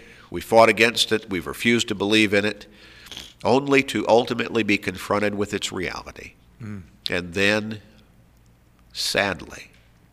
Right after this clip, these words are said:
Speaker 1: we have to admit what we had been denying, what we had been turning away from, what we had been refusing to accept.
Speaker 2: Mm-hmm.
Speaker 1: But that's from a physical perspective.
Speaker 2: Mm,
Speaker 1: That's
Speaker 2: correct.
Speaker 1: bad enough.
Speaker 2: Yes, it is.
Speaker 1: But what we're talking about here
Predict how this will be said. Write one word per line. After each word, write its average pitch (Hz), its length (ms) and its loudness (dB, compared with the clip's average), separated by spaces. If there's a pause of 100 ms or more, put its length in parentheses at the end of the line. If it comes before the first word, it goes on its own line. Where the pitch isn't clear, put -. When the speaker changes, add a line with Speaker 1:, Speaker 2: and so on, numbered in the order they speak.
(500)
Speaker 1:
we 85 160 -4
have 82 280 -6
to 98 100 -6
admit - 520 -10 (240)
what - 180 -4
we 82 80 -4
had 76 100 -6
been 78 160 -8
denying, 76 540 -8
what - 160 -8
we 98 100 -2
had 95 80 -2
been 104 180 -4
turning 104 340 -4
away 92 260 -2
from, - 340 -10 (560)
what - 160 -4
we 104 140 -2
had 95 80 -6
been 104 180 -4
refusing 95 720 -6 (260)
to 90 160 -6
accept. - 560 -8 (220)
Speaker 2:
Mm-hmm. 98 240 -16 (460)
Speaker 1:
But - 120 -4
that's 156 200 0
from - 180 -8
a 143 40 -8
physical - 440 -4
perspective. - 760 -16 (160)
Speaker 2:
Mm, - 300 -18
Speaker 1:
That's 151 260 -2
Speaker 2:
correct. 180 60 -10
Speaker 1:
bad 101 240 0
enough. - 580 -8
Speaker 2:
Yes, 110 260 -10
it 120 80 -12
is. 90 300 -12
Speaker 1:
But - 140 -6
what - 140 2
we're 151 120 -4
talking - 480 -4
about - 280 -6
here - 520 -8